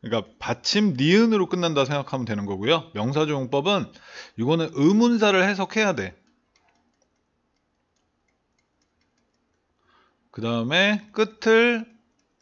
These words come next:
지로 끝나세요. 지. 공부하다, 공부하는지. 밥 먹다, 밥 먹는지. 이렇게. 어. 그리고 형용사적 용법은 언제나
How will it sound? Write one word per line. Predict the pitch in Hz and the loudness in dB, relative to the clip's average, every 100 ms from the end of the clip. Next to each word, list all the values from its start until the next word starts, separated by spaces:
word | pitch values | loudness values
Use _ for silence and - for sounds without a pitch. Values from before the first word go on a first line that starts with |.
| _ _ _ _ _ _ _ | _ _ _ _ _ _ _
지로 | - 135 165 190 190 | -8 -2 2 2 2
끝나세요. | 160 123 104 92 - | 0 -2 -4 -10 -10
지. | - 104 92 - _ _ _ _ _ _ _ _ _ _ _ _ _ | -8 -8 -10 -14 _ _ _ _ _ _ _ _ _ _ _ _ _
공부하다, | - 135 147 143 127 151 196 190 - | -6 -2 4 4 6 4 4 0 -6
공부하는지. | 131 143 156 151 170 170 139 113 87 _ _ _ _ | -4 0 0 0 -2 -4 -4 -6 -10 _ _ _ _
밥 | - 139 | -4 -2
먹다, | 156 156 - 185 185 | -2 -2 2 4 4
밥 | 143 | -2
먹는지. | 127 139 156 160 160 - 101 80 _ | 0 0 -2 -4 -4 -6 -8 -10 _
이렇게. | - 110 110 135 160 _ | -8 -6 -4 -4 -6 _
어. | - 80 - _ _ _ _ _ _ 113 | -14 -14 -16 _ _ _ _ _ _ -8
그리고 | 135 156 175 | -2 2 2
형용사적 | 165 220 247 254 240 208 | 2 0 0 2 2 0
용법은 | 175 175 | 0 -2
언제나 | 139 127 170 196 220 180 98 | 0 0 2 2 2 2 -2